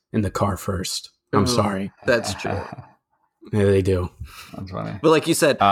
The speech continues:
Speaker 2: I would just run for a really
Speaker 3: yeah.
Speaker 2: long <laughs> time in a lot of these
Speaker 3: My,
Speaker 2: situations.
Speaker 3: my, my favorite cliche, I think, is, uh, the when it's for, like, the teenage horror movie, it's like When a Stranger Calls,
Speaker 2: Mm-hmm.
Speaker 3: where she's like,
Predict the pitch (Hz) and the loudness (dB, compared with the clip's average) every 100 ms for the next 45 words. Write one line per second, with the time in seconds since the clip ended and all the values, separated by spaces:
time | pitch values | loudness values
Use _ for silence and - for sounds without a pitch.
0 | 95 92 147 147 143 117 113 113 113 107 | 6 6 4 2 0 -2 -4 -4 -4 -8
1 | 104 - _ _ - 143 117 113 127 131 | -14 -20 _ _ 0 4 4 4 4 4
2 | 143 147 160 - - 175 170 - 143 131 | 2 2 2 2 0 2 0 0 2 4
3 | 131 135 131 - 131 110 110 110 117 104 | 4 2 -2 -2 0 2 2 -2 -4 2
4 | 110 - - 107 107 - 110 117 127 127 | 2 2 -4 -8 -8 2 4 4 0 0
5 | 120 113 - 98 104 113 90 - 104 113 | 0 0 2 4 4 4 2 -2 -4 -4
6 | - - - 95 92 92 95 80 78 76 | -8 -14 -6 -4 -2 -2 0 2 4 4
7 | 76 78 57 - - - - - 90 - | 4 2 0 -4 -4 -2 -2 0 0 0
8 | - - - _ - - 98 87 82 - | -6 -14 -18 _ -20 -4 2 4 2 -2
9 | - 95 87 87 - 87 85 87 92 101 | -4 -2 0 -2 -2 0 2 2 2 4
10 | 87 - 82 85 82 - 82 90 95 - | 2 2 -2 0 -2 0 0 2 2 2
11 | 107 131 - _ - 147 120 110 - 95 | 2 0 -8 _ 0 2 2 -2 -2 2
12 | 92 | 2